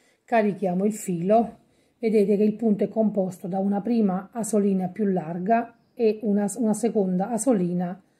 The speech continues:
subito s-, dopo. Il primo punto lo recuperiamo al centro delle due, eh, barrette verticali, passando da sotto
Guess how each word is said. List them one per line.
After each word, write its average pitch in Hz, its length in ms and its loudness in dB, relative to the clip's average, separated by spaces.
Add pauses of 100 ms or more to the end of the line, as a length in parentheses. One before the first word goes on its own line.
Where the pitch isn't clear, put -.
subito 196 440 -2
s-, - 100 -6
dopo. 170 580 -4 (580)
Il 226 140 -10
primo 302 260 4
punto 262 300 6
lo 214 100 6
recuperiamo 220 840 2
al 226 180 -2
centro 190 600 2
delle 202 300 2
due, 185 460 0 (540)
eh, 185 280 -2
barrette 196 520 0
verticali, 196 840 0 (340)
passando 196 680 0
da 170 280 -2 (240)
sotto - 920 0